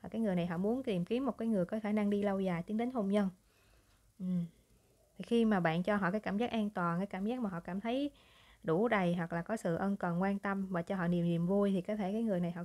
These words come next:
cũng sẽ đối xử với bạn, à, và hướng đến một cách, gọi là, gần gũi hơn và có khả năng là muốn đến một cái giai đoạn nghiêm túc hơn, kiểu vậy.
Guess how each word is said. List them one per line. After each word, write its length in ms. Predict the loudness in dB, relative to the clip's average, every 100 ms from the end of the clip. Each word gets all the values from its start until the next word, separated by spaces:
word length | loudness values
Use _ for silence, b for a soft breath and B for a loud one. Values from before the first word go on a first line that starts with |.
| -8
cũng 120 | -10
sẽ 200 | -6 -2
đối 120 | -2
xử 180 | 0 0
với 140 | 2
bạn, 200 | 2 0 -4 _ b b _ _ _ b b b b b
à, 680 | -4 -2 0 0 -2 -4 -8 _ -6
và 160 | -4
hướng 300 | 0 0 2
đến 300 | 4 4 4
một 180 | 2 0
cách, 180 | -4 -4
gọi 160 | -4 -2
là, 140 | 0
gần 260 | 0 0 0
gũi 240 | 2 2
hơn 420 | 2 2 2 0
và 120 | -4
có 180 | -6 -8
khả 160 | -4 -2
năng 260 | -2 -2
là 200 | -4 -4
muốn 240 | -2 -2 -2
đến 160 | -2
một 100 | -4
cái 160 | -2 -2
giai 140 | 0
đoạn 220 | -2 -2 0
nghiêm 120 | 0
túc 220 | 0 -2
hơn, 340 | 2 4 4 0
kiểu 160 | -2 -2
vậy. 140 | -2